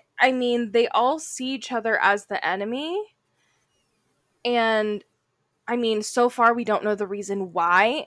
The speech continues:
And obviously the humans have no freaking clue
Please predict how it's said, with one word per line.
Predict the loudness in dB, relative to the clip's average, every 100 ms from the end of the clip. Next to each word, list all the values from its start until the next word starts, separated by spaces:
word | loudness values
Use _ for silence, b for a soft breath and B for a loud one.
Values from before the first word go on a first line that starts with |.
| -6
And | -6 0
obviously | 4 4 4 -2 -2 -4 -6
the | -6
humans | -6 -6 -4 -6 -8
have | -8
no | -6 -4 -2 -2
freaking | -4 -8 -4 -4 -4 -10 -10
clue | -6 -2 -2 -4 -8